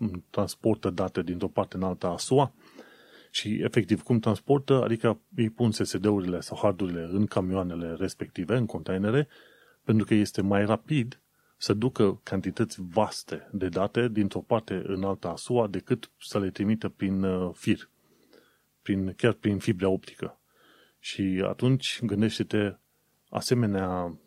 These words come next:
lucruri, adică asemenea viteze enorme, vor fi folosite, bineînțeles, în, în principal de către mediul enterprise, de firmele mari. Amazon, Google, Facebook, ce vrei tu,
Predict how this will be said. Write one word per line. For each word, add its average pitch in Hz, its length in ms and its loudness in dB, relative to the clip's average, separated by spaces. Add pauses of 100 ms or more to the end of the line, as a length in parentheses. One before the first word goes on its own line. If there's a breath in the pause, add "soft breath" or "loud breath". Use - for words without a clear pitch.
(260)
lucruri, 95 640 0
adică 92 340 -2
asemenea 101 380 0
viteze 85 420 -6
enorme, 87 400 -2
vor 107 180 0
fi 135 120 -2
folosite, 113 500 -2
bineînțeles, 101 520 -2
în, 90 180 -6 (120)
în 117 140 0
principal 107 480 0
de 92 80 -4
către - 300 -4
mediul 90 840 -4
enterprise, 87 640 -6 (400)
de 98 120 2
firmele 95 600 0
mari. 95 300 -2 (420 loud breath)
Amazon, 95 500 2
Google, 95 360 2
Facebook, 95 400 -4
ce - 120 -2
vrei 90 200 -4
tu, 135 200 0